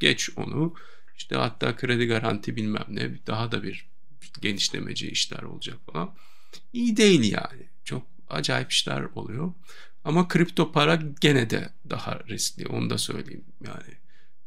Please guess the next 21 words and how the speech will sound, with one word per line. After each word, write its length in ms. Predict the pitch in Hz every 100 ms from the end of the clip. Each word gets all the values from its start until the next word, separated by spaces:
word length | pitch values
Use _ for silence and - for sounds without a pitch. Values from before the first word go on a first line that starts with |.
| -
bence 640 | 104 98 113 135 131 - -
yani 340 | 101 - 104 - - - - - - - - - - - - - - -
kripto 440 | - 127 - 113 -
paradaki 540 | 120 117 113 110 127
risk 320 | 127 147 - - - - - - -
sürekli 560 | - 147 143 139 156
orada 300 | 151 117 -
o 200 | 110 107
risk 280 | 101 - -
var. 200 | 95 - -
Yani 140 | - -
Türkiye'de 640 | - - - 120 147 139
belirli 360 | 131 127 131 127
dönemlerde 640 | 113 107 107 104 110 -
oluyor. 640 | - - 101 95 101 139 - - - -
Belirli 340 | - 165 147 135
günlerde 480 | 123 110 - - -
oluyor. 460 | 101 113 143 156 -
Ama 300 | 131 120 123
kripto 360 | - - 123 117
parada 520 | - 104 123 135 160